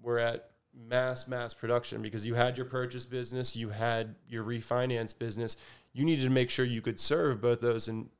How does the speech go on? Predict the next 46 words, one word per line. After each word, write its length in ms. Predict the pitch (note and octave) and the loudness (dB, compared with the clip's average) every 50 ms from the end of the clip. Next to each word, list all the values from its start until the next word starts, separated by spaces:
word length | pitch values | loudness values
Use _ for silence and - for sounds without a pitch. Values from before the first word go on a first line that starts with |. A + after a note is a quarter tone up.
| _ - | _ -20
milk 340 | A#2+ A#2 B2+ B2 A#2+ - - | -6 -2 -2 -2 -2 -2 -4
the 60 | A#2 | 0
most 280 | A#2 A#2+ A#2 A2 - | 2 2 2 2 2
out 200 | A#2+ A#2+ C#3 D#3 | 4 4 4 4
of 120 | C#3+ A2+ A2+ | 2 0 -4
it 100 | A2+ A2 | -6 -4
while 200 | A#2 A2+ A2 G#2+ | -4 -4 -4 -4
it 60 | G#2 | -6
was 200 | G#2 G2+ G2+ F#2 | -8 -10 -6 -2
there. 400 | C#3+ E3 D#3+ B2+ - - - - - - _ _ _ _ _ _ _ | 0 2 2 2 0 -2 -4 -8 -12 -20 _ _ _ _ _ _ _
It 120 | - - D3+ | -4 0 2
was 200 | D3 C3+ A#2+ A#2 | 2 2 2 0
just, 280 | D3 C#3+ C3 - - | -2 -2 -2 -4 -6
uh, 100 | - - - - _ _ | -8 -10 -12 -14 _ _
you 100 | - C3+ | -4 -2
know, 180 | B2 A2 G#2 - - | 0 0 -2 -2 -4
it 100 | - C3+ - | -2 0 0
just 180 | - C#3 C#3 | 0 0 0
has 280 | - B2+ C3 C3 B2 - | 2 2 2 2 2 0
to 80 | - G#2+ | -2 -2
happen. 400 | G#2 B2+ C3+ B2+ - - G2+ G2+ | 2 2 2 2 0 -2 -4 -6
As 120 | G#2+ F#2+ | -4 -4
the 80 | A2+ G#2+ | -4 -4
refinance 540 | A#2 A#2 A2 - A#2+ A#2 A#2 A#2+ A#2+ - | -4 -2 0 0 2 2 2 2 0 0
business 320 | - A#2+ A#2 G#2 A2+ G#2+ - | 0 -2 0 0 -2 -2 -2
goes 220 | - A#2+ A2+ F#2+ | 0 0 0 0
away, 260 | G#2 G#2 B2 B2+ A#2 | 0 0 2 2 2
you're 140 | A2+ G#2 G#2+ | 2 0 -2
not 280 | G#2+ G#2+ A2 A2 A2 - | -2 -2 -2 -2 -2 -4
gonna 160 | A#2 A2 G#2+ | -6 -6 -6
just 220 | G2 G#2+ G2+ - | -6 -8 -8 -6
be 80 | G2+ A2+ | -6 -4
able 160 | A2+ G#2 G#2+ | -4 -4 -4
to 60 | G#2 | -6
keep 340 | - - - - B2+ A#2 - - - | -8 -10 -6 -6 -4 -4 -4 -4 -2
every 240 | A#2+ A#2 G2 A#2 G#2+ | -2 -2 -2 -2 -4
single 260 | - A#2 A2 A2 G#2+ | -4 -4 -4 -6 -6
person 360 | - - A2+ G#2+ G#2 - A2 | -4 -4 -4 -4 -4 -4 -6
that 100 | A2 A2 | -6 -6
you 140 | A2 A2 A2 | -4 -4 -4
needed 320 | A2+ A2+ G#2 A2+ A2 - | -4 -4 -4 -4 -6 -6
to 80 | - G#2 | -4 0
service 540 | - - - - A#2 A2+ A2 G#2+ G#2+ - - | 2 2 4 4 2 2 0 -2 -4 -2 0
that 200 | A2 G#2+ - - | 0 0 0 0
refinance 680 | - A2+ A2 - - G#2+ G#2 G#2 G2 G2 G2 - - - | -2 -4 -4 -2 -2 -2 -2 -2 -2 -4 -6 -8 -6 -4
business. 380 | A#2 A2+ A2 G#2 G#2 G2+ - | -2 -2 -2 -2 -4 -6 -8